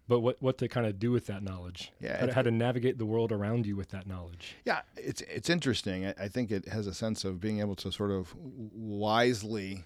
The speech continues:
Speaker 2: express that love towards others.
Speaker 1: Yeah.
Speaker 2: Right?
Speaker 1: Well, that's it. We, we're getting, we're, we're really scratching here toward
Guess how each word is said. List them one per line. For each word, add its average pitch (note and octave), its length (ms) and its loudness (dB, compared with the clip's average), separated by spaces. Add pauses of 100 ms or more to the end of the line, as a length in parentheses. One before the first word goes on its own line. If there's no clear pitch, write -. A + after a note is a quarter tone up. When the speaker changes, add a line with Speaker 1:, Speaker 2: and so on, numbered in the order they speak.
(120)
Speaker 2:
express - 520 -6
that G#2+ 220 -6
love G#2 300 -10
towards G2 320 -10
others. F#2 440 -12 (400)
Speaker 1:
Yeah. D3+ 340 6 (180)
Speaker 2:
Right? A2+ 160 -4
Speaker 1:
Well, C#3 100 6
that's D#3 160 8
it. D#3+ 100 6
We, D3 180 6
we're C#3 160 4
getting, C#3 340 4
we're, B2 200 2
we're C3 180 6
really E3 160 8
scratching A#2+ 680 2
here A#2 240 2
toward G#2+ 540 0